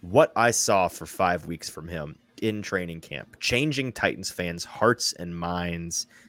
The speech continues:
changing the hearts and minds of those of us in the media trying to analyze this roster, who had very low expectations for him coming into this year, contract year, felt like a guy that was frankly not safe all offseason, lumped into that nine-to-five guy category,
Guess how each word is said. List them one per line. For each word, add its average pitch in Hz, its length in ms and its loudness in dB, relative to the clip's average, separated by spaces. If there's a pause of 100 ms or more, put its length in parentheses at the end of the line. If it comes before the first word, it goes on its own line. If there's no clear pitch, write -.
changing 117 480 0
the 90 80 0
hearts 98 280 2
and 87 120 -4
minds 85 380 4
of 85 100 -6
those 90 180 4
of 82 80 -2
us 85 180 0
in 87 60 -6
the 85 60 -4
media 87 280 -2
trying 87 420 -2
to - 120 -2
analyze 87 480 -2
this 85 200 -8
roster, 85 540 0 (300)
who 98 100 4
had 95 220 8
very 117 280 10
low 120 200 10
expectations 123 600 6
for 107 100 4
him - 100 6
coming 110 220 2
into 117 140 4
this 113 200 4
year, 113 180 8
contract 113 580 6
year, 110 300 8 (360)
felt 107 320 8
like 117 260 10
a 117 60 4
guy 113 360 10
that 104 200 4 (400)
was - 280 0 (520)
frankly 123 320 4
not 110 200 8
safe 120 280 6
all 98 220 8
offseason, 92 640 2
lumped 107 400 4
into 107 180 0
that 101 220 8
nine-to-five 101 640 6
guy 98 180 8
category, 98 680 4